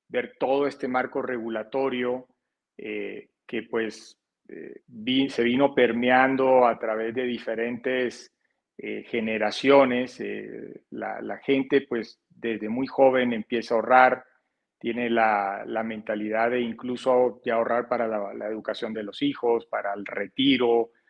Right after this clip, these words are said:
para gastos. Entonces, ve-, ver esa, esa manera de pensar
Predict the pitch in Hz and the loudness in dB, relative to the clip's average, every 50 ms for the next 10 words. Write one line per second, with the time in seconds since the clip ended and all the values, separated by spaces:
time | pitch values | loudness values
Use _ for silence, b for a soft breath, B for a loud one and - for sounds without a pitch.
0 | _ _ _ _ _ _ _ - 110 107 104 101 101 101 101 101 117 127 139 139 | _ _ _ _ _ _ _ 4 6 6 6 6 4 2 4 6 6 8 8 8
1 | 135 - - - 131 117 120 117 113 117 - - _ _ _ _ _ _ _ _ | 6 4 0 -4 -2 -2 -2 -2 -4 -6 -12 -20 _ _ _ _ _ _ _ _
2 | _ _ - 135 139 151 170 165 - - 160 135 151 165 185 151 139 151 156 185 | _ _ -8 -4 2 2 4 2 2 0 0 2 2 2 2 2 2 4 4 4
3 | 180 - - 196 180 170 151 131 120 117 113 110 107 - - 156 139 - - 165 | 2 2 4 4 6 6 4 4 2 0 -4 -8 -12 -14 -12 -12 -10 -8 -6 -6
4 | 165 156 135 131 131 135 147 156 156 147 139 139 123 110 104 104 - - 123 120 | -4 -4 -4 -6 -4 -2 -2 0 0 -2 -4 -6 -8 -12 -12 -12 -10 -6 -4 -4
5 | 127 127 131 139 - | -4 -4 -6 -12 -16